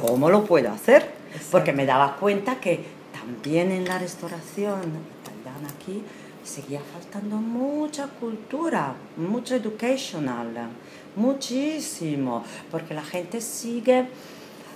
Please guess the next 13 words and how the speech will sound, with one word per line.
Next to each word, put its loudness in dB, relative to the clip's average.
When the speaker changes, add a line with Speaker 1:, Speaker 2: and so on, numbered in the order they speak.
Speaker 1:
Porque 0
aquí 2
los 2
restaurantes -2
italianos, -2
algunos 0
son -4
de -2
propiedad -8
italiana, -4
pero -6
muchos -4
son -2